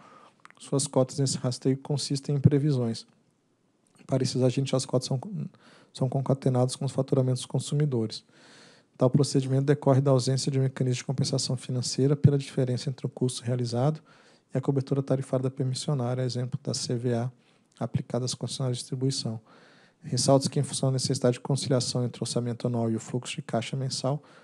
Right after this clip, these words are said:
foi alterada a data de vencimento dos pagamentos das cotas mensais às concessionárias de distribuição para o dia dez do próximo mês, do próprio mês,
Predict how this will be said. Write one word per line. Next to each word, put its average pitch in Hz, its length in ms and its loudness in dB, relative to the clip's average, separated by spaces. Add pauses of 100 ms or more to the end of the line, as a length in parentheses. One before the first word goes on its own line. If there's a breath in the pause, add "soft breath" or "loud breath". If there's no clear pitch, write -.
(240 loud breath)
foi - 160 0
alterada 135 380 6
a 131 40 4
data 127 280 4
de 127 100 -2
vencimento 120 560 -2
dos 131 140 -6
pagamentos 123 480 2
das - 180 -2
cotas 120 320 -2
mensais 120 460 0
às 113 100 -2
concessionárias 120 680 -2
de - 40 -8
distribuição 127 500 -4
para 131 180 2
o 120 40 -8
dia 120 120 -2
dez 117 260 0
do 131 60 -8
próximo 127 460 -2
mês, 110 440 -6
do 156 80 -8
próprio 135 280 8
mês, 113 280 -4